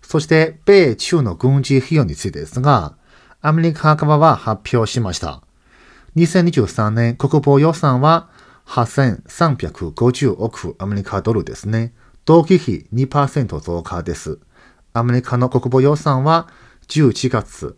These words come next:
一日からですね。八千三百五十億アメリカドルに、中にはですね、ウクライナに対しての支援支持は含まれていません。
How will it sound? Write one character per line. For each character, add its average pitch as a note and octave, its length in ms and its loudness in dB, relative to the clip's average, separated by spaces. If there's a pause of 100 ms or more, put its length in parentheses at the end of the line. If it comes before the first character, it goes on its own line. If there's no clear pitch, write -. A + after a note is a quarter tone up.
(160)
一 - 160 -4
日 A2+ 200 -6
か A2 120 -6
ら - 80 -6
で - 80 -18
す - 160 -12
ね。 F2+ 200 -8 (640)
八 D3+ 220 -2
千 E3+ 380 -2
三 D#3+ 280 0
百 - 200 -4
五 B2 180 0
十 - 380 -2
億 B2 440 -6
ア - 60 -12
メ F2+ 120 -6
リ F2+ 40 -8
カ F2+ 120 -12
ド G2+ 100 -8
ル G2+ 100 -4
に、 D#2 300 -6 (180)
中 - 200 -4
に F#2 100 -2
は D2 100 -6
で D2+ 100 -12
す - 140 -10
ね、 A2+ 240 -4 (400)
ウ C3+ 100 -2
ク C3+ 260 -2
ラ D3 80 0
イ - 20 0
ナ A#2 80 -2
に F2+ 40 -4
対 A2+ 200 -4
し - 40 -12
て G#2+ 40 -8
の A2+ 160 0
支 - 240 0
援 A#2 160 2
支 - 140 -4
持 A2 160 -2
は C3 260 0 (100)
含 - 320 -4
ま A#2 60 0
れ G2+ 100 0
て G2 80 -2
い E2 80 -2
ま C#2+ 160 -8
せ D#2+ 140 -10
ん。 C#2 100 -14